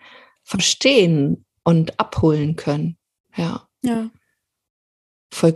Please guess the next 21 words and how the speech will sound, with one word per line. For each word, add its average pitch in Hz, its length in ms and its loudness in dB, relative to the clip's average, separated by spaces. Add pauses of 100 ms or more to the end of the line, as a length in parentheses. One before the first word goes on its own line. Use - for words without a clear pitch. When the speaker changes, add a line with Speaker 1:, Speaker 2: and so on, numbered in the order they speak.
(120)
Speaker 1:
cool. 170 320 2
Vielen 170 340 2
Dank 180 240 2
für - 120 -2
diese 170 260 0
drei 160 220 -2
Tipps. - 520 -6
<laughs> - 60 -20 (300)
Speaker 2:
Ja, 226 100 -2
vielen. 208 400 -6 (580)
Gerne. 220 300 -8 (160)
Speaker 1:
Emman, 165 760 2 (360)
du 170 100 0
bist 220 260 2
ja 220 120 0
aktuell, 208 920 4
ähm, 185 180 2
ich - 140 -2
sag 196 200 0
jetzt 190 220 -4
mal, 170 640 2